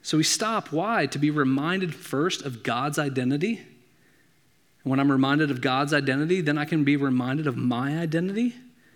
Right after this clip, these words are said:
And then I can go get active again out of that place, out of a place of rest. He blessed the seventh day and he made it holy.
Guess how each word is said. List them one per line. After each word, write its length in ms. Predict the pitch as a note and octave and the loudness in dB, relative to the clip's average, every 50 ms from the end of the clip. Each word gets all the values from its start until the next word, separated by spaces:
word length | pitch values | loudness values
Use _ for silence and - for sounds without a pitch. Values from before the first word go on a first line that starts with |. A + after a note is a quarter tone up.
| _ _ _ - | _ _ _ -4
And 160 | - C3 C#3 B2 | -2 -2 0 2
then 680 | B2+ D#3+ G#3+ B3+ A#3+ A#3 A#3 B3 C4 B3 - - - - - - - _ _ _ _ _ - | 2 2 4 4 2 2 4 2 2 2 0 -10 -20 -20 -20 -20 -20 _ _ _ _ _ -2
I 120 | C#3+ C#3+ D3 | -2 0 0
can 240 | - A#3 G3+ E3+ | 2 0 2 2
go 300 | D3+ D3+ D#3+ E3+ F3+ F#3 | 2 2 2 2 2 0
get 240 | F#3 D#3+ E3+ G3 G3 G3 | 0 2 2 0 0 0
active 540 | - D3+ D#3+ F#3 G#3 - - - G#3+ D3 D3+ | -4 -2 -2 -2 -2 -4 -2 0 0 0 0
again 400 | D3+ C#3 C3 C#3 C3+ C#3+ D#3 D#3 - | -2 -2 0 0 0 0 -2 -4 -2
out 160 | C#3 C#3 C#3+ | -4 -2 -2
of 100 | D3 C3+ | -2 -2
that 260 | C#3+ C#3 C#3 C#3 - | -4 -4 -6 -6 -12
place, 400 | - - - E3+ F3 D3+ B2+ - - - | -14 -8 -6 -2 0 0 -2 -2 -6 -2
out 240 | C3+ C3 C#3+ D3 E3 | 0 2 2 2 2
of 120 | F3 D#3 | 0 -2
a 60 | E3 | -2
place 500 | D#3 - - - B2+ A#2 A#2 A#2+ - - | -4 -6 -10 -8 -6 -4 -4 -4 -6 -6
of 280 | - - A2+ A2 A2 A#2 | -10 -12 -14 -12 -10 -8
rest. 480 | B2 B2 A2+ - - - - - - - _ _ _ _ _ _ _ _ _ _ _ _ _ _ _ _ _ _ _ _ _ _ _ _ _ _ _ _ | -8 -8 -8 -10 -12 -14 -14 -14 -16 -20 _ _ _ _ _ _ _ _ _ _ _ _ _ _ _ _ _ _ _ _ _ _ _ _ _ _ _ _
He 120 | - - B2+ | -10 -8 -6
blessed 400 | A#2 B2+ C3+ D3 D#3+ D#3 - - | -4 0 0 0 0 -2 -2 -4
the 80 | E3 | -6
seventh 420 | D3 - D#3 C#3 C3 B2+ B2 - - | -4 -2 -2 -2 -2 -2 -4 -6 -6
day 260 | B2 A2+ A2+ A#2 A#2+ | -8 -6 -6 -8 -10
and 200 | A#2 A2+ A2 A#2 | -10 -10 -10 -8
he 100 | A#2+ B2 | -8 -8
made 280 | A2 A2 A2+ A2+ A2+ A#2 | -8 -8 -8 -8 -8 -10
it 120 | B2 - | -12 -14
holy. 500 | - - B2+ A#2 A2 G#2+ - - - | -14 -12 -10 -10 -10 -10 -12 -14 -16